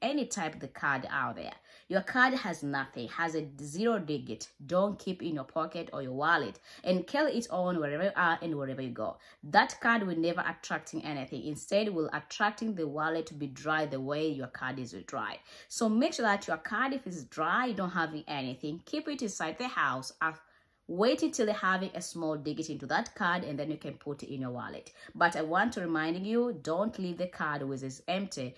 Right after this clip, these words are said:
Try your best to keep something in your credit card or your Visa card or any card that you have in your bank account, just to having some cash to make sure that you never ever run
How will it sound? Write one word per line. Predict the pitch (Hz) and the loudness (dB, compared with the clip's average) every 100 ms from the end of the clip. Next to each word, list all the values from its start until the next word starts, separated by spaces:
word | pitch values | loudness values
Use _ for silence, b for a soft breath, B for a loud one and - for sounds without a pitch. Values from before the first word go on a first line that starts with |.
| B B - | B B -6
Try | - 262 | 4 6
your | 302 277 | 6 4
best | 190 180 180 | 2 2 0
to | 156 | -6
keep | 175 180 | -6 -4
something | 190 170 180 175 | -2 -2 -4 -4
in | 170 156 151 151 | -4 -2 0 -2
your | 127 135 131 - - | -2 -4 -4 -10 -12
credit | - 151 143 - | -2 -2 -2 -4
card | - 127 160 226 | -2 0 0 -2
or | 180 160 | -2 0
your | 151 135 | 0 -2
Visa | 143 143 156 | -4 -2 -4
card | - 135 147 - B | 0 0 0 -4 B
or | B - | B 4
any | 233 254 | 4 4
card | 220 190 | 2 2
that | 185 196 | 0 -4
you | |
have | 190 156 160 | 0 0 0
in | 160 147 | -2 -2
your | 131 | -4
bank | 143 - | -4 -4
account, | 202 185 170 170 170 | -2 0 2 2 -2
just | 151 147 | -4 -6
to | - | -8
having | - 151 190 220 | -2 -2 -2 -4
some | 254 | -4
cash | 254 175 160 - B B | -2 0 0 -2 B B
to | - | 4
make | 220 262 302 | 6 4 2
sure | 208 | 4
that | 190 185 | 4 4
you | 160 151 | 0 0
never | 147 165 175 180 - | 2 4 2 0 -2
ever | 156 151 131 | -2 -2 0
run | 143 160 | 0 0